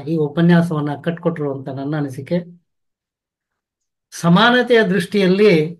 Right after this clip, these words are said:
ಹುಟ್ಟಿನಿಂದ ಸಮಾನತೆ, ಪ್ರಕೃತಿಯಲ್ಲಿನ ಸಮಾನತೆ, ಅರಿವಿನ ಸಮಾನತೆ,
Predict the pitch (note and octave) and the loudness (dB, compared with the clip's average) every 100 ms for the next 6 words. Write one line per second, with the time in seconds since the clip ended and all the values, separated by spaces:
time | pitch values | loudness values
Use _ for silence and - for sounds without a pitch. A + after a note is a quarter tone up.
0 | _ _ _ _ A3 A3 A#3+ A3 G#3 G#3 | _ _ _ _ -6 -2 -2 0 2 4
1 | F3+ F3 E3 E3 E3 D#3 F#3 A3 - _ | 2 0 0 2 2 0 -4 -6 -12 _
2 | _ _ _ _ _ _ _ _ _ _ | _ _ _ _ _ _ _ _ _ _
3 | F3+ E3+ A3 A3 A#3+ A3+ G#3+ G3 F3 F3 | -6 -2 0 0 2 4 4 4 2 0
4 | D3+ C#3+ C#3 E3 E3 E3+ _ _ _ _ | 0 -2 -4 -2 -2 -4 _ _ _ _
5 | _ _ _ _ _ _ F#3 G#3 A#3 A3+ | _ _ _ _ _ _ -2 0 2 2
6 | G#3 F3 D#3+ D3+ C#3+ C#3 E3 E3+ - | 2 2 0 0 -4 0 0 0 -8